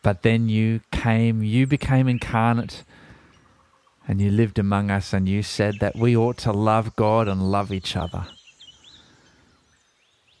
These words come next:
These are all about the posture of our heart, that we would come before you with great love and reverence for you.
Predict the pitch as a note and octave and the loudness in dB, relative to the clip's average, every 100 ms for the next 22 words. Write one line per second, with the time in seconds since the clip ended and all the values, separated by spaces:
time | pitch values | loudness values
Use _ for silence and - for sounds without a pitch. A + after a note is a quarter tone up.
0 | _ _ _ _ _ _ _ G2 G2+ G2+ | _ _ _ _ _ _ _ -4 -2 0
1 | F#2+ - A2 A2 A2+ A2+ G2+ F#2+ G2 G2+ | -2 0 2 4 4 0 0 -2 0 -4
2 | - - - A2 - A2+ F#2+ F2 E2+ E2 | -8 -12 -4 -4 -2 -2 -2 0 -2 -4
3 | - E2 E2+ E2+ - - _ - - - | -6 -6 -6 -10 -12 -20 _ -20 -20 -20
4 | - _ - G2 - A2 A#2 A#2+ A2+ - | -20 _ -6 -4 -2 0 0 2 -2 -4
5 | - G#2+ G#2 G2 - G#2 G2+ G2+ G2+ A2 | -2 0 0 -4 -2 0 0 -2 0 2
6 | A2+ G2+ F#2 - _ - A#2 C3 C3+ F#2+ | 2 0 -4 -6 _ -6 0 0 0 -2
7 | A2 A2+ G#2+ G#2 G2 F#2+ G2+ G#2 F2 F2 | 0 2 0 0 -2 0 -2 -2 -4 -4
8 | - F#2+ F2+ F2+ F2+ | -8 -6 -6 -6 -8